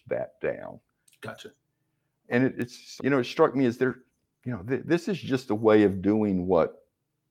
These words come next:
Speaker 1: doing the things that Grandma taught me. You know, Grandma was really, you know, close the door, right? Turn off the lights. You don't need to use that. Don't put that on your plate if you're not gonna eat it.
Speaker 2: Why are you
Speaker 1: It
Speaker 2: opening the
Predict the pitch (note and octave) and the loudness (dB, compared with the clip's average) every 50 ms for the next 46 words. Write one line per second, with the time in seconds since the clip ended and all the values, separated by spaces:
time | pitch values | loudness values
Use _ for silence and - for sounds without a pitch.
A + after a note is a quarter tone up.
0 | _ - - A2 - C3+ C#3 D3+ C#3+ A#2 G2+ G2 - - G#2 G#2 G#2 G2+ F#2+ E2 | _ -16 -12 -4 0 0 2 2 2 0 -2 -4 -4 -4 -2 0 0 0 -2 -4
1 | - - - - - - F2+ F2+ F2+ F2+ E2+ D2 C#2 C2 B1 - - - B1 A#1 | -6 -8 -10 -10 -6 -2 0 0 0 0 0 0 -2 -2 -4 -6 -4 -4 -2 -2
2 | - - - F2 F2 - - - - _ _ _ _ _ _ _ _ _ _ _ | -4 -6 -8 -10 -10 -10 -10 -14 -20 _ _ _ _ _ _ _ _ _ _ _
3 | _ _ _ - F#2+ F2+ E2+ F2+ A#2 C3+ D3+ C3+ A2+ G#2+ G2+ F#2+ F2+ E2+ F#2 G2+ | _ _ _ -2 0 2 4 6 6 6 8 8 8 8 8 6 6 6 6 6
4 | G2+ F#2 F2 D#2+ C#2+ C#2+ F2 E2+ C#2+ C2+ - - _ _ _ _ _ - - - | 8 8 6 4 2 0 -2 -4 -4 -6 -10 -14 _ _ _ _ _ -14 -4 0
5 | - A#2 A2 A2 A2 G2 F#2 F2+ F2 E2+ F2+ E2 D2+ D2+ F#2 F#2+ F#2+ D2 - - | 4 6 8 8 6 6 2 -2 -4 -2 -2 -2 0 2 4 4 4 2 0 -6
6 | - - - - - C#2 D#2 F2 - - - - _ _ _ _ _ _ _ _ | -12 -14 -14 -8 -4 -2 -2 -2 -4 -6 -12 -20 _ _ _ _ _ _ _ _
7 | _ - - - C#3+ C3 B2+ A#2+ A2+ G#2 - - - G2+ F#2 E2+ E2 F2 F2+ E2+ | _ -6 -2 2 4 6 8 8 6 6 2 0 0 0 0 2 2 2 2 2
8 | - - - - _ - - - - - _ - A#2+ - _ _ _ - - - | 0 -2 -8 -18 _ -20 -20 -20 -20 -20 _ -20 -20 -20 _ _ _ -16 -12 -6
9 | F#2+ G#2 A2+ A#2+ B2 A#2 - - F2+ F#2+ G2+ G2 F#2 F#2+ - E2+ D#2 D#2 E2 F2 | -2 2 4 4 4 4 2 0 -2 0 0 0 -2 -2 -4 -4 -2 0 2 2
10 | F#2 F2+ F2 F2 - C2 B1+ B1+ C2 B1+ - E3 B2+ D3+ - - - D#3+ D3 - | 2 2 0 -4 -6 -6 -4 -4 -4 -2 2 4 4 4 4 2 0 -2 2 4
11 | C#3+ C3 B2 A#2 A2 G#2 F#2+ F2 E2 - - - G2+ F#2+ F#2 F2+ - D#2 D#2 - | 6 6 6 6 6 4 4 2 0 -2 0 2 4 4 4 4 2 -2 -6 -4
12 | - E2 E2+ F2 F2 E2 E2+ E2+ D2+ D2+ D#2 E2 D2+ C#2 C#2 - - D2+ D2+ D2+ | -2 0 0 0 2 2 0 -2 -2 -2 -4 -4 -4 -4 -6 -10 -8 -8 -6 -6
13 | D2 - - - - _ - _ _ _ _ _ - B2 B2+ C3 C3+ C#3 C3+ C3+ | -8 -8 -12 -18 -18 _ -20 _ _ _ _ _ -4 2 4 6 6 8 10 8
14 | C3 - C3+ C3 B2+ B2 | 8 8 6 4 4 2